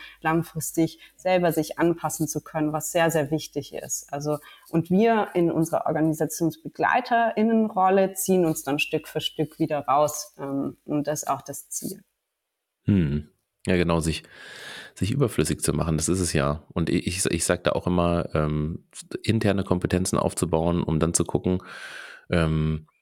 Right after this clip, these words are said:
Speaker 2: wo macht Sinn, das Ganze noch, ich sag mal, von der externen Perspektive zu betrachten.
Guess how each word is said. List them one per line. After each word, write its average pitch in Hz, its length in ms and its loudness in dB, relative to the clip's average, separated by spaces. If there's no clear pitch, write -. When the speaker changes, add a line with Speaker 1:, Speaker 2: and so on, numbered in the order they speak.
Speaker 2:
wo 76 580 -2
macht 82 240 -2
Sinn, 87 320 0
das 85 160 0
Ganze 80 240 0
noch, 78 300 -2
ich - 140 -2
sag 80 160 -2
mal, 82 60 0
von 78 160 -2
der - 100 0
externen 76 580 -2
Perspektive 82 600 -2
zu - 140 -2
betrachten. - 640 -4